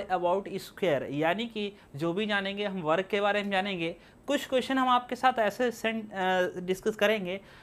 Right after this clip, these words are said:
जो वर्ग और आयत को जोड़ देगा, जो वर्ग और, अ, समबाहु त्रिभुज या त्रिभुज को जोड़ लेगा। कहने का मतलब है कि हम लोग त्रिभुज भी पढ़ चुके हैं,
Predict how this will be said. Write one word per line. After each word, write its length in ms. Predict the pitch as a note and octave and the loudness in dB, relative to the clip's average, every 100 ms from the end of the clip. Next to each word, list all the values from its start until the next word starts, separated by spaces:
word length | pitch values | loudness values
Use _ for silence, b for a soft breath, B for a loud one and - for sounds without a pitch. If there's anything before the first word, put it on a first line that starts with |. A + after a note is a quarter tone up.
| B D3+ | B -4
जो 240 | D3 G3 | 4 4
वर्ग 280 | E3 G3+ A3 | 6 4 4
और 160 | A3 | 2
आयत 360 | A3+ E3 E3+ G3 | 4 6 6 6
को 140 | - | 2
जोड़ 220 | F3 E3+ E3+ | 2 2 2
देगा, 360 | D#3 D3 D3+ F3 B - | 0 0 -2 -4 B -12
जो 200 | D3 F#3 | 2 4
वर्ग 320 | E3 F3 A3 A3 | 6 4 4 4
और, 200 | G3 A3 | 2 2
अ, 460 | G#3+ - F#3+ F3 F3+ | -2 -6 -2 -2 -4
समबाहु 500 | - F#3 F#3+ G3+ A3+ | -2 0 4 4 4
त्रिभुज 380 | A3 F#3+ G#3+ G#3+ | 2 2 2 2
या 100 | G3+ | 0
त्रिभुज 360 | G3+ G#3 A3+ A3 | 0 0 2 2
को 140 | G#3 | 0
जोड़ 220 | F3 F3 | 2 2
लेगा। 440 | E3+ E3+ E3+ D3 D3 B B - - - - - | 4 2 4 2 0 B B -20 -20 -20 -6 -2
कहने 300 | G3 A#3+ C4+ | 0 2 2
का 120 | B3+ | 2
मतलब 360 | A3 G#3+ A3 | 0 2 2
है 220 | G#3 G3 F#3+ F#3+ | 2 2 0 -2
कि 80 | - | -2
हम 200 | F#3+ G3 | 0 2
लोग 200 | G3+ G3+ | 2 2
त्रिभुज 280 | - F#3 G#3+ | 0 2 2
भी 120 | G#3+ | 2
पढ़ 180 | G#3+ G#3 | 0 -2
चुके 240 | G3 G3+ | -4 -4
हैं, 300 | G#3 G#3 A3 | -2 0 0